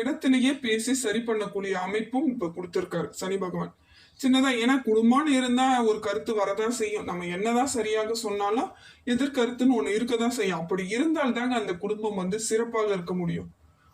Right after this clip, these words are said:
அந்த இடத்துல நாம எல்லாமே சரியாதான் பண்றோம்னு நம்ம நினைச்சிட்டு இருப்போம். யாராவது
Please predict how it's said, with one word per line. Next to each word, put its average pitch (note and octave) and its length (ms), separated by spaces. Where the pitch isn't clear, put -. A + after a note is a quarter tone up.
அந்த G#3+ 240
இடத்துல C#4+ 280
நாம A3+ 240
எல்லாமே C4 500
சரியாதான் B3+ 560
பண்றோம்னு B3+ 460
நம்ம A3 120
நினைச்சிட்டு A#3 440
இருப்போம். E3+ 240
யாராவது A#3 420